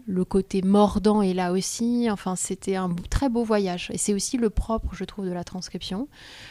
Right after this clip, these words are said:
Euh, ne pas, euh, chercher, euh, à retrouver l'œuvre telle qu'on la connaît, mais, euh, découvrir d'autres, d'autres coins, d'autres facettes, puisque quelque part, l'interprétation, c'est quand même de mettre en valeur, euh, sa,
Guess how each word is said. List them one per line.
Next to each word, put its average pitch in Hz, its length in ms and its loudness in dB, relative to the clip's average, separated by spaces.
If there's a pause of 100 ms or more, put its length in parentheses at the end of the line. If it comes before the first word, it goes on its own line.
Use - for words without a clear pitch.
(220)
Euh, 185 160 -2
ne 185 120 0
pas, 220 420 2
euh, 175 140 0
chercher, 202 680 -4
euh, 165 160 -2 (320)
à 175 100 -4
retrouver 180 440 -2
l'œuvre 185 360 -2
telle 175 180 -8
qu'on - 140 -8
la 170 100 -2
connaît, 175 420 -4 (520)
mais, 190 540 2
euh, 175 300 0 (380)
découvrir 202 600 -4
d'autres, 214 600 -2
d'autres 220 460 0
coins, 226 320 2
d'autres 226 220 0
facettes, 269 340 0
puisque - 260 -10
quelque 185 200 -2
part, 233 220 0
l'interprétation, 196 600 -4
c'est 196 160 -2
quand 180 140 -4
même 233 160 0
de 208 80 2
mettre 190 280 -2
en 196 60 -2
valeur, 208 520 -2
euh, 180 140 -6 (760)
sa, 175 840 -6